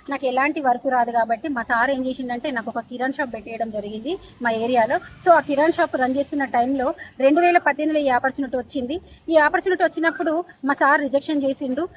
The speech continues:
ఎందుకంటే సార్ ప్లాన్ వినలే, నేను విన్నాను.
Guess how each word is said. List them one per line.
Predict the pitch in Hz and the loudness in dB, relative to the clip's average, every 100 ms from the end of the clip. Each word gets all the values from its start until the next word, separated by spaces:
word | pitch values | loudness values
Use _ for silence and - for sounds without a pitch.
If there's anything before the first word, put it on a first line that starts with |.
| - 277 | -8 0
ఎందుకంటే | 320 381 370 349 | 2 4 2 2
సార్ | 392 285 285 | 0 2 2
ప్లాన్ | - 269 262 | 2 0 2
వినలే, | 294 294 285 349 - | 0 -2 -2 -4 -6
నేను | 233 247 262 | -6 -4 -4
విన్నాను. | 254 254 240 285 | -2 -2 -2 -2